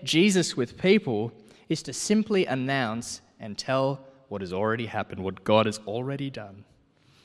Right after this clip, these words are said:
It's not the polish of our speech that is the power of God to save. It is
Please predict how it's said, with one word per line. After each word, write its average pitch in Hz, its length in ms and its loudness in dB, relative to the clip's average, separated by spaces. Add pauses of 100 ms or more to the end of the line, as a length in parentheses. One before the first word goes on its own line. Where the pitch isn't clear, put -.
(1120)
It's - 200 -8
not 202 180 0
the 185 100 2
polish 180 540 2
of 160 120 0
our 120 160 4
speech - 760 2 (1080)
that 123 140 -4
is 120 140 -8
the 117 80 -4
power 117 420 2
of 113 140 -4
God 113 240 2
to 113 80 -8
save. 113 360 0
It 135 220 0
is 131 260 2